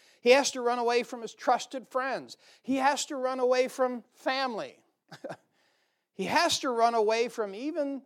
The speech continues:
the one who spiritually was a father figurehead to him. Now, every time David runs somewhere and trouble shows up on the scene, just remember this, the Lord is the one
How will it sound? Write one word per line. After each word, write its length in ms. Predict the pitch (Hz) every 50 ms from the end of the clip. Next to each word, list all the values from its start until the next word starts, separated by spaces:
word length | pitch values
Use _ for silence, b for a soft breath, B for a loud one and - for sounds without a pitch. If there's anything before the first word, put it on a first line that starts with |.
| _ _ 214
the 100 | 196 190
one 500 | 185 180 214 240 247 247 254 247 247 226
who 200 | 175 208 214 196
spiritually 1000 | - - - - _ - 277 277 226 196 180 - - - 180 170 165 165 175 170 _ _ _ _ _ _ _ _ _ _ _ _
was 260 | - 165 175 175 139 160
a 80 | 156
father 440 | - - 190 185 185 180 180 180 165
figurehead 580 | - - 196 180 156 143 151 143 143 139 131 120
to 60 | 127
him. 220 | 135 131 120 107 92 _ _ _ _ _ _ _ _ _ _ _ _ _ _ _ _ _ _ _ b b b b b b b b
Now, 60 | 202
every 180 | 233 262 302 -
time 280 | 294 277 269 269 254
David 280 | 240 233 233 226 226 202
runs 320 | 214 226 226 226 226 202
somewhere 420 | - - 208 202 190 185 190 196 214
and 120 | 220 -
trouble 300 | - 220 208 214 208 190
shows 320 | - - 214 214 202 165
up 140 | 190 170 -
on 140 | 185 180 175
the 80 | 165 151
scene, 400 | - 214 202 175 175 185 190 165
just 240 | 185 214 196 -
remember 400 | 220 208 196 196 190 190 185 185
this, 280 | 175 180 170 151 - -
the 100 | _ 170
Lord 360 | 151 151 180 196 220 233 226
is 120 | 208 170 156
the 80 | 175
one 460 | 170 165 165 147 135 123 120 123 139